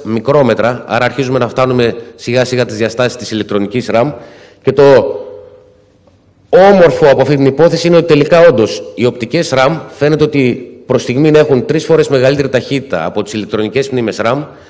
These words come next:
και θεωρητικά αυτό που ευελπιστούμε ότι μπορεί να γίνει είναι να έχουμε έως και δέκα φορές μεγαλύτερη ταχύτητα από τις ηλεκτρονικής, από τις ηλεκτρονικές μνήμες ram. Αυτό βέβαια δεν σημαίνει ότι δεν συνεχίζει να παραμένει μια τρελή ιδέα, όπως σας είπα και στην αρχή.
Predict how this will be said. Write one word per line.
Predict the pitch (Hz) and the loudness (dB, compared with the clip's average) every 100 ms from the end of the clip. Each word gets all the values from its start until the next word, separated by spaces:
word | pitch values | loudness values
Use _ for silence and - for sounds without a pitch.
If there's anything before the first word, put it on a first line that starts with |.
| - _ | -20 _
και | 135 | -4
θεωρητικά | 120 127 123 127 151 | -2 -2 -2 0 2
αυτό | 139 160 | 2 2
που | 151 | 2
ευελπιστούμε | 139 139 139 - 151 | 2 2 -2 -4 0
ότι | 139 117 | 0 2
μπορεί | 127 | 0
να | 123 | 2
γίνει | 113 123 143 143 - - - | 2 2 0 -2 -6 -18 -8
είναι | 131 139 | 0 2
να | 131 | 4
έχουμε | 135 113 131 | 4 2 0
έως | 131 | 0
και | - | -2
δέκα | 113 139 139 | 0 0 -2
φορές | 123 123 123 | -2 -2 -2
μεγαλύτερη | 120 110 123 127 110 | -2 0 0 -2 -4
ταχύτητα | 113 107 120 117 113 107 - - | -4 -4 -4 -2 -4 -4 -18 -10
από | 110 110 117 | -6 -4 -4
τις | 120 | -4
ηλεκτρονικής, | 110 107 104 98 123 - - - | -6 -4 -4 -4 -6 -8 -14 -8
από | 98 107 | -6 -4
τις | 208 | -6
ηλεκτρονικές | - - 101 101 123 - | -6 -6 -6 -4 -4 -4
μνήμες | 117 107 101 | -2 -2 0
ram. | 95 73 - - _ _ _ _ _ _ _ _ _ | -2 -2 -8 -20 _ _ _ _ _ _ _ _ _
Αυτό | _ 143 | _ -2
βέβαια | 139 | 0
δεν | 127 | 0
σημαίνει | 123 127 | 0 0
ότι | 135 123 | 0 0
δεν | 131 110 | -2 -4
συνεχίζει | - - 117 110 127 | -8 -6 -4 -2 -2
να | 123 | -2
παραμένει | 107 107 113 113 110 107 - - | 0 2 2 2 2 -2 -8 -8
μια | 107 113 113 | -2 0 0
τρελή | 110 110 110 | -2 0 0
ιδέα, | 101 104 98 | 0 2 0
όπως | 95 | 0
σας | 87 85 | -6 -6
είπα | 98 | -4
και | 95 | -4
στην | 95 | -4
αρχή. | 98 82 76 | -6 -6 -10